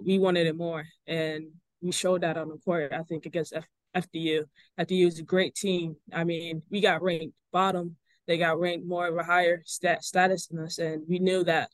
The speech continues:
we were the u-, underdogs, and we're kinda used to that, so we just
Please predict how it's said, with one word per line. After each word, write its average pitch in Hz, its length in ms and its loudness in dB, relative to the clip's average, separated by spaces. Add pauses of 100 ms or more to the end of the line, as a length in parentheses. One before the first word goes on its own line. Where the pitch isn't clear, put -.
(120)
we 190 100 2
were 175 100 2
the 165 120 4
u-, 180 60 0 (120)
underdogs, 165 800 0 (400)
and 175 180 2
we're 180 300 4 (320)
kinda 208 280 0
used 233 280 0
to 190 80 4
that, 151 240 2
so 156 340 -6 (380)
we 185 80 -8
just 170 480 0